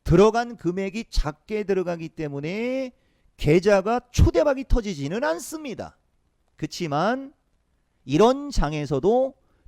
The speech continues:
저렇게 날아가는 주식들을 계좌에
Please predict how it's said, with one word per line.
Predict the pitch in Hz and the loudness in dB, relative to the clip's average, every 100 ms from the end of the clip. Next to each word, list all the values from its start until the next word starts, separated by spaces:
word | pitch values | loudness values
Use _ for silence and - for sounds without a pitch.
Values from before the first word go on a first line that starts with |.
| _ | _
저렇게 | - 202 - 202 | 6 6 4 2
날아가는 | 123 151 208 226 214 196 208 | 2 2 4 4 4 2 -2
주식들을 | - 147 160 156 156 233 269 - _ _ _ _ _ | -8 -10 -6 0 2 2 0 -10 _ _ _ _ _
계좌에 | - 147 175 160 156 147 185 233 240 | -4 0 0 0 -2 -4 -6 -6 -8